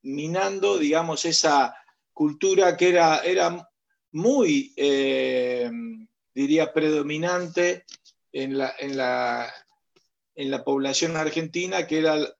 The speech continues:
la de trabajar, ahorrar, progresar, eh, y, y que eso iba a hacer que las generaciones que vienen atrás estuvieran mejor que,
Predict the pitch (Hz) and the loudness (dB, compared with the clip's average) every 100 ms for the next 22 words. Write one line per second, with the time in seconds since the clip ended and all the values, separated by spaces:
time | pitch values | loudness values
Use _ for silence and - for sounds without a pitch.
0 | _ _ 123 127 127 131 139 - _ _ | _ _ -8 -4 -2 0 -2 -6 _ _
1 | _ _ _ _ 123 123 120 - 160 156 | _ _ _ _ -6 -4 -6 -2 0 0
2 | 147 139 123 123 131 151 151 143 - 135 | -2 -4 -2 -2 0 0 2 -2 -6 -6
3 | 127 127 123 120 - 151 147 147 147 143 | -4 -4 -6 -6 -4 -2 0 -2 -4 -12
4 | _ _ _ _ _ _ _ 135 135 131 | _ _ _ _ _ _ _ 0 2 2
5 | 131 127 123 117 131 - 127 - 147 - | 2 0 -2 -4 -8 -10 -8 -4 -2 0
6 | 151 135 131 127 - 139 139 139 135 131 | 0 0 0 -2 -2 -2 -4 -2 -2 0
7 | 135 - - - _ _ 123 123 - 127 | -4 -10 -20 -20 _ _ -6 -4 -4 -2
8 | 127 123 151 147 135 139 139 143 139 135 | 0 0 -2 -4 -2 -2 0 -2 -6 -4
9 | 143 143 143 135 - 120 131 131 123 120 | -2 -2 -2 -6 -6 -6 -4 -4 -4 -8
10 | - 127 135 135 123 113 104 101 | -4 -2 -2 -4 -10 -8 -8 -8